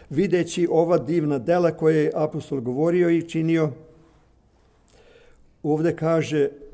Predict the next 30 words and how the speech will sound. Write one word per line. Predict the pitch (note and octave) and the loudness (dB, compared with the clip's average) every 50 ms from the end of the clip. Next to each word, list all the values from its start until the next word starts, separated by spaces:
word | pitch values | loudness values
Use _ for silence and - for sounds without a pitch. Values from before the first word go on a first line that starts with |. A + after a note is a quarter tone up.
| - - - _ _ _ _ _ _ _ | -20 -20 -20 _ _ _ _ _ _ _
prvo | - D#3 F3+ E3 E3+ | -2 0 2 2 2
i | E3+ E3 | 2 2
prvo: | E3+ - D#3+ E3 E3 E3 D#3+ D#3 D#3+ - - - - - _ _ _ - | 0 -2 -2 0 2 2 0 0 -2 -8 -18 -20 -20 -20 _ _ _ -4
„A | D#3 C#3+ | -4 0
kad | - E3+ C#3 B2 | 0 0 0 0
neki | D3 F3+ F#3 F#3 F#3+ F3+ | 0 -2 0 0 0 0
bijahu | C#3+ C3 D#3+ E3 E3 D#3+ E3 - F3+ E3 | 0 2 2 2 2 2 2 0 0 0
otvrdnuli | F3+ F3 F3 - G3+ F3+ D#3+ E3+ F3+ F3 E3+ E3+ E3 F3+ | 0 -2 0 0 0 2 2 0 2 2 2 2 2 2
i | F#3 F3 D#3 | 0 -2 -4
svađahu | - - D3+ E3 F3 E3+ D3 D#3+ D#3+ - E3+ | -4 0 2 2 2 2 2 -2 -4 -4 -6
se | D#3 - - | -6 -4 -4
huleći | D#3 B2 E3+ E3+ D#3+ D#3+ D#3 D#3+ - E3 | -4 -2 0 0 0 0 -2 -2 -4 -2
na | D3+ D3+ | -2 -2
put | C#3+ - E3+ E3+ D#3+ D3 | -2 0 -2 -2 0 0
Gospodnji | E3 D#3+ E3 - - D#3+ D#3+ D#3+ D3 E3 E3 D#3 - - - - - - - | -2 -2 -2 -4 -2 0 0 2 0 -2 -2 -4 -6 -12 -20 -20 -20 -10 -4
pred | - D#3+ D3+ | -2 -2 0
narodom”, | D3 D3+ D#3 E3 E3+ C#3+ B2+ B2 B2 | 2 2 2 2 2 0 -2 -4 -6
toga | A#2+ - D#3+ D#3 C#3+ D#3 | -4 -4 -2 -2 0 -2
ima | D#3 D#3 D#3+ D#3+ | -2 -2 -2 -4
i | D#3+ | -4
danaske, | C3+ C3 E3+ F3 F3 D#3+ - - - B2 - - - - - - - - | -4 -4 -4 -4 -4 -6 -6 -8 -10 -10 -10 -12 -16 -20 -20 -16 -4 0
„odstupi | E3+ F3 F3 F3 - - G3 F#3 F#3 - F3 | 0 0 0 -2 2 4 4 4 4 2 0
on | E3+ E3+ E3+ | 0 0 0
od | - F3 E3+ E3 | 0 0 0 0
njih | D3+ F3 E3+ D#3+ E3 - | 2 0 0 0 -2 -4
i | E3+ D#3 D#3 D#3+ - - - - - - - - - | -2 -2 -2 -2 -4 -10 -20 -20 -20 -20 -14 -6 -2
od-, | D3+ D3 C#3+ - - - - - | -2 -2 -2 -6 -12 -18 -14 -10
i | D3+ C#3+ C#3 C#3 C#3+ - - - - - _ _ _ _ _ - | -8 -6 -6 -6 -8 -10 -16 -20 -20 -20 _ _ _ _ _ 0
odluči | D3+ D#3 E3 E3+ F#3+ F#3+ F3+ F#3 - E3 E3 | 0 0 4 4 4 4 4 2 -2 -4 0
učenike.” | - F#3 F3+ - - C#3 B2 A#2+ B2 - - B2+ | 0 -2 -2 0 -2 -4 -4 -4 -6 -8 -10 -10